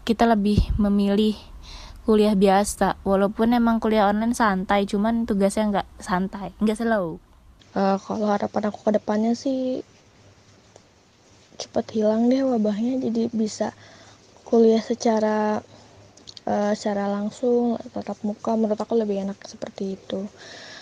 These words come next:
Speaker 2: Terus, em, mungkin dampak positif, eh, lainnya ya dari kuliah online, jadi le-, lebih deket sih sama dosen, jadi kayak nggak canggung kalau mau nanya ini, mau nanya itu gitu.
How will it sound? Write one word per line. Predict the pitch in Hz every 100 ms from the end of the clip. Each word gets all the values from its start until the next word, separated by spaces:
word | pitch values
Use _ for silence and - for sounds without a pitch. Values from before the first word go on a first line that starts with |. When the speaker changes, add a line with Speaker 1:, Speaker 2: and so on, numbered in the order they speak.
| - - - -
Speaker 2:
Terus, | 240 254 269 269 - -
em, | - 220 220 220 226 240 -
mungkin | 254 254 359 349
dampak | 294 269 247 -
positif, | 240 247 233 240 - - - - - - -
eh, | 214 214
lainnya | 214 208 208 233 277 277
ya | 233
dari | 202 190 196
kuliah | - 202 196 196
online, | 226 262 - - - - -
jadi | 220 214
le-, | 220 214 214 -
lebih | 220 208 220 220 - - - 214
deket | - 285 226
sih | 214
sama | 202 196
dosen, | 196 196 - 202
jadi | 196 196
kayak | 196 202 196 -
nggak | 202 202 208
canggung | 208 220 233 233
kalau | 214 220
mau | 202 202
nanya | 196 202 190
ini, | 214 226 226
mau | 226 214
nanya | 202 254
itu | 208 - 214 214
gitu. | 214 -